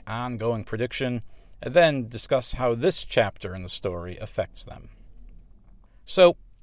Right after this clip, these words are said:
my entire theory begins with Baby Yoda being a clone of the actual Yoda. And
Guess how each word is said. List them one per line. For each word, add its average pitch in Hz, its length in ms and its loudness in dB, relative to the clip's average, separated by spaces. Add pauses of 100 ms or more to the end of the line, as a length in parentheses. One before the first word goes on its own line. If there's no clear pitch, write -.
(380)
my 156 160 0
entire 208 580 0
theory 123 460 -4
begins 98 540 -4
with 92 200 -8
Baby 123 460 -4
Yoda 92 420 -4 (140)
being 101 340 -8
a 104 100 -10
clone 87 920 -6
of 87 260 -8
the 101 220 -12
actual 98 540 -6
Yoda. 80 480 -12 (760)
And 160 360 2